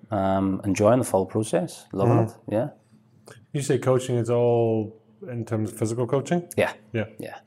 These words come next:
Speaker 2: Yeah.
Speaker 1: So more like just personal training.
Speaker 2: Yeah.
Speaker 1: Yeah.
Speaker 2: Yeah.
Speaker 1: Nothing in terms of like, uh, mindset or nothing like that at that stage. No.
Speaker 2: Yeah.
Speaker 1: It's just personal training, coaching people. Well, I suppose when you look back on it, you are coaching people in that way as well.
Speaker 2: Sure.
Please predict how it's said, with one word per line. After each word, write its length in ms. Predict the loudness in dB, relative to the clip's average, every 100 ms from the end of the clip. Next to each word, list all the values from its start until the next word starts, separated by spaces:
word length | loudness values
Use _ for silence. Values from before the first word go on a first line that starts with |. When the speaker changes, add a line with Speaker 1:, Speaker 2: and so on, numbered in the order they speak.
| _
Speaker 2:
Yeah. 120 | -8 -8 -12 -10
Speaker 1:
So 380 | -2 0 0 -2 -4
more 280 | 2 2 2
like 160 | -4 -8
just 160 | -6 0
personal 260 | 0 -2
training. 300 | -8 -10 -10 -10 -6
Speaker 2:
Yeah. 100 | -6
Speaker 1:
Yeah. 160 | -6 -10 -8
Speaker 2:
Yeah. 120 | -8 -6 2
Speaker 1:
Nothing 320 | 4 6 4
in 80 | 4
terms 280 | 0 -2 -2
of 180 | -4
like, 280 | -6 -10 -14 _ -20 -20 -12 -2
uh, 200 | 0 2
mindset 540 | 2 0 0 -2 -2
or 140 | -4 -2
nothing 320 | -4 -4 -6
like 100 | -6
that 120 | -8
at 80 | -6
that 160 | -6
stage. 400 | -4 -6 -6 -6
No. 120 | -6 -4
Speaker 2:
Yeah. 200 | -4 -6 -16 _
Speaker 1:
It's 100 | -4
just 220 | -2 0
personal 280 | 0 0 -2
training, 280 | -6 -6 -8
coaching 300 | -8 -8 -8
people. 340 | -8 -8 -10 -14 _ -20 -20 -14 -14 -12 -2
Well, 220 | 4 6
I 20 | 4
suppose 360 | 2 6 6
when 80 | 6
you 40 |
look 200 | 4 4
back 240 | 2 0 2
on 100 | 2
it, 80 | 2 -2
you 280 | -4 0 2
are 120 | 2
coaching 280 | 0 -4 -2
people 240 | -2 0
in 60 | 2
that 220 | 2 0
way 260 | -2 0 0
as 160 | 0
well. 380 | 0 2 2 -2 -12
Speaker 2:
Sure. 260 | -8 -8